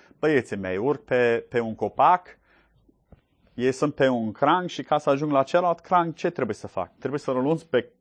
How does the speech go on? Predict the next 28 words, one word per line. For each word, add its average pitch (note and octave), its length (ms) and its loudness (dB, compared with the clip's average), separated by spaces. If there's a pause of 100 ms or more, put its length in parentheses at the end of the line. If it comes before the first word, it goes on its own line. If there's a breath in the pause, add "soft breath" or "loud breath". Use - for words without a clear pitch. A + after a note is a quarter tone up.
(240)
la A#2 260 2
cranc C#3 380 0
pe B2 120 0
care A#2 260 2
sunt D3+ 540 -4 (460 soft breath)
ca B2 120 -6
să B2+ 180 -4 (260)
prind D3 240 -2
și - 140 -2
pe - 120 -6
celălalt. E2 400 -4
Ei A2+ 80 -10
nu C#3 100 -6
pot C#3 180 -4
să - 100 -12
prind G2+ 400 -6
amândouă G2 360 -2
în F#2 80 -10
același F2+ 420 -14
timp. F2 220 -20 (3000 loud breath)
<sighs> D#3 100 2 (4000 loud breath)
Trebuie C#3+ 280 0
să, C3+ 500 4
să - 380 -8
avem C3 240 2
credință A2+ 760 -2
în A2 140 -6
acel, A2+ 520 -2